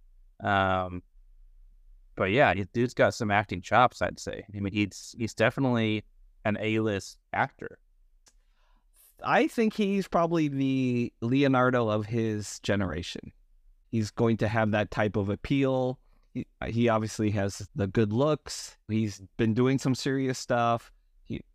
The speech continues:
Speaker 2: he's done Wonka, which I haven't seen, but I hear he's kind of the best thing about that movie. But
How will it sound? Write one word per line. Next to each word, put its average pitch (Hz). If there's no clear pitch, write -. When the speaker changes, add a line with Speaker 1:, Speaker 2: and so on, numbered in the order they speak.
Speaker 2:
he's 107
done 104
Wonka, 120
which 110
I 107
haven't 131
seen, 123
but 104
I 107
hear 113
he's 113
kind 110
of 101
the 104
best 101
thing 104
about 101
that 117
movie. 123
But 117